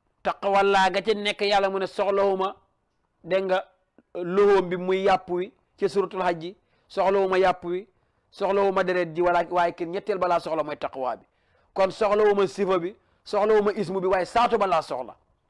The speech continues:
Lu nekk rek taqwa ba lañ soxla. Moo tax boo ñëwee fii ci aj gi, da nga fekk borom bi tabaraka wa taala bi muy waxtaan ci mbiri aj, tudd na fi ragal yàlla juróomi yoon.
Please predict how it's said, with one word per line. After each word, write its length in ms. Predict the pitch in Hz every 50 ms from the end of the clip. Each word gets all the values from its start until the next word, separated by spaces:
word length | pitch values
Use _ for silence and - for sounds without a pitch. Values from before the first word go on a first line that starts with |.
| _
Lu 140 | 165 175 208
nekk 240 | 220 220 226 226 -
rek 280 | 214 196 190 190 - -
taqwa 360 | - 175 - 175 180 170 165
ba 80 | 160 156
lañ 140 | 147 139
soxla. 260 | 127 135 117 113 110 - _ _ _ _ _ _ _ _ _ _ _ _ _ _ _ _ _ _ _ _ _ _ _ _ -
Moo 100 | 147 156
tax 140 | 185 190 180
boo 160 | 180 190 190
ñëwee 300 | 190 196 190 190 185 175
fii 180 | - 202 202 170
ci 80 | 220 196
aj 200 | 170 180 165 151
gi, 160 | 156 175 208 - _ _ _ _ _ _ _ _ _ _
da 140 | - 143 165
nga 120 | 180 185 -
fekk 260 | 190 185 175 - 190
borom 240 | 175 180 185 185 180
bi 60 | 190
tabaraka 380 | 165 185 180 175 175 175 - 175
wa 100 | 170 170
taala 440 | 185 175 175 170 175 170 165 170 - - - _ _ _ _ _ -
bi 120 | 139 156 180
muy 120 | 190 190
waxtaan 440 | 185 190 180 - - 190 180 175 170 -
ci 100 | - 180
mbiri 240 | 185 196 196 208 -
aj, 140 | 226 226 - - _ _ _ _ _ _ _ _ _ _ _ _
tudd 160 | - - 180
na 220 | 202 196 196 196 165
fi 100 | 156 185
ragal 280 | 180 180 180 175 170
yàlla 260 | 170 170 160 160 160 156
juróomi 300 | 143 180 185 185 175 170
yoon. 220 | 156 147 127 107